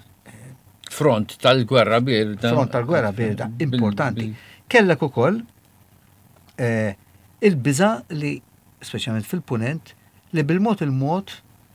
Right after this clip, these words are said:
Speaker 1: il-komuniżmu rappreżentat mill-Unjoni Sovjetika u l-alleati tagħha, eh, kien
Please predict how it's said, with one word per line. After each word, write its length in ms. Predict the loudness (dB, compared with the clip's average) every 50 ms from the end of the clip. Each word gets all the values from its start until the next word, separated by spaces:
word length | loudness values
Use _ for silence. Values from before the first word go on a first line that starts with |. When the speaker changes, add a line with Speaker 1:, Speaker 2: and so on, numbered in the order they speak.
| _ _ _ _ -6 -4
Speaker 1:
il-komuniżmu 920 | -4 -4 -4 -2 -2 -2 0 0 -2 -2 -4 -4 -4 -2 -2 -2 -4 -4 -6
rappreżentat 640 | -8 -8 -8 -8 -8 -8 -8 -6 -6 -6 -6 -6 -8
mill-Unjoni 800 | -10 -10 -10 -10 -12 -14 -14 -14 -12 -10 -8 -6 -6 -6 -6 -8
Sovjetika 720 | -8 -8 -8 -6 -6 -6 -6 -6 -10 -12 -12 -12 -12 -12 -12
u 60 | -12 -10
l-alleati 520 | -10 -8 -8 -8 -8 -8 -8 -10 -12 -12
tagħha, 360 | -10 -10 -10 -10 -8 -10 -10 -10 -14 -20 _ _ _ _ _ _ _ -20 _ -10
eh, 100 | -8 -8
kien 320 | -8 -4 -2 -2 -2 -2